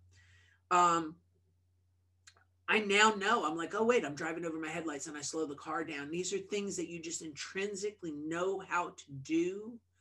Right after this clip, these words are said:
without, um, any thought you have to put forward to it like you used to do when you started. And I, and I think that writing a blog post,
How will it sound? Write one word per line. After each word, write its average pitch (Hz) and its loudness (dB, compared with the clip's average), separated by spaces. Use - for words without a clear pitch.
without, 165 0
um, 147 -4
any 214 0
thought 170 -4
you 175 -8
have 175 -2
to 165 -6
put 180 -4
forward 170 -4
to 156 -6
it 143 -8
like 151 -2
you 151 0
used 147 -4
to 151 -2
do 143 -4
when 135 -10
you 135 -12
started. 135 -6
And 151 -10
I, 156 -4
and 170 0
I 170 0
think 233 2
that 202 -4
writing 196 -2
a 202 -8
blog 196 -2
post, 156 -4